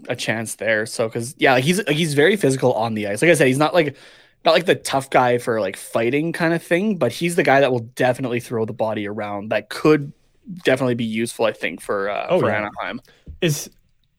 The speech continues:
Speaker 2: what, what side does, uh, what's his face there, Schenn, play?
Speaker 1: Uh, I think he plays the right side.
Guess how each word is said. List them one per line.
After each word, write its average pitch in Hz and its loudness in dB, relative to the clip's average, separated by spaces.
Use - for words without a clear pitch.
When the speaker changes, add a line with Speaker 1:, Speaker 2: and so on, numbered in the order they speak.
Speaker 2:
what, 165 2
what 196 2
side 135 2
does, 113 2
uh, 101 2
what's - -8
his 101 -10
face 98 -4
there, 95 -4
Schenn, 101 -6
play? 87 -4
Speaker 1:
Uh, 117 4
I 117 2
think - -6
he 156 -12
plays 120 -2
the 113 -2
right 92 -8
side. - -10